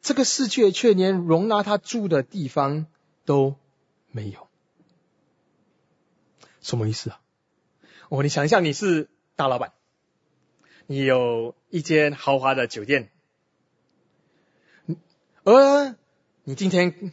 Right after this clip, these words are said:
想要去你酒店住，然后你去的时候，你发现跟你说话那个员工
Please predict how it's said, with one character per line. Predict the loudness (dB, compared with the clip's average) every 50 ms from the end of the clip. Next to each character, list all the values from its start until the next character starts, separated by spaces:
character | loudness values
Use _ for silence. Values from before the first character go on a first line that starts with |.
| -16 _ _
想 | _ -8 -6 -4
要 | -2 -2
去 | -2 0 -2
你 | -2 -2
酒 | -6 -6 -6
店 | -4 -4 -4 -4
住， | -6 -10 -12 -12 _ _ _ _ _ _ _ _ _ _ _ _ _ _ _ -20 -20 -20 -12 _
然 | -2 2
后 | 4 4 4
你 | 4 2
去 | 0 2 4
的 | 4 4 4
时 | 4 4
候， | 4 6 6 4
你 | 2 0
发 | -2 -2 -2
现 | 2 4 4 4 4 0 -6 -12 _ _
跟 | 2 2
你 | 2 2
说 | 2 2 2
话 | 4
那 | 4
个 | 4
员 | 2 2 0 0 0
工 | 0 0 0 0 -2 -6